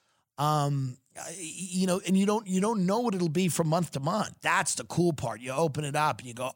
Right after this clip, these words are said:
"Oh my God," you know? It could be a fun fucking thing, man. It could be cool, you know? It's just,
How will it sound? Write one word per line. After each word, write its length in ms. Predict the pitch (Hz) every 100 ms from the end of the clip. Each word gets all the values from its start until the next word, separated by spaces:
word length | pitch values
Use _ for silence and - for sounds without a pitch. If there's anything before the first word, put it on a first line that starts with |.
| -
"Oh 240 | 254 285
my 340 | 233 180 156 135
God," 600 | 226 262 269 208 127 110
you 140 | 120 135
know? 380 | 147 202 226 220 _ _ _ _ _
It 160 | 143 160
could 180 | - 165
be 140 | 139
a 40 | 98
fun 800 | - - - - 214 214 202 180
fucking 500 | 143 - 160 147 110
thing, 380 | - 131 151 131
man. 320 | 101 95 113
It 100 | 101
could 160 | - 143
be 140 | 110
cool, 420 | - 113 127 117
you 120 | 101 92
know? 300 | 113 135 127
It's 140 | -
just, 300 | - 127 -